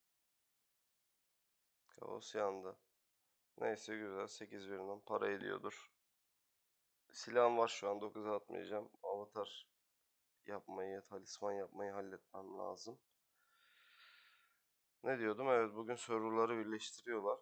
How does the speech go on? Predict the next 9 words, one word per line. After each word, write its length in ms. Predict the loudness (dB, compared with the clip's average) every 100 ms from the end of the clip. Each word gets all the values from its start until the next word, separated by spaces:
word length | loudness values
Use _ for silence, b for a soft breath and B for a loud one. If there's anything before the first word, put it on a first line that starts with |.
| -2
Ama 200 | -6 -4
biz 100 | -6
Akademi'de 720 | -4 -2 -4 -4 -6 -6 -4
de 120 | -2
oynamaya 600 | 0 0 -2 0 0 2
devam 400 | 2 6 4 2
edeceğiz. 680 | -4 -6 -18 -14 -14 -16 -20 _ _ _ _ _ _ -6
O 80 | -6
sırada 580 | -2 2 2 4 2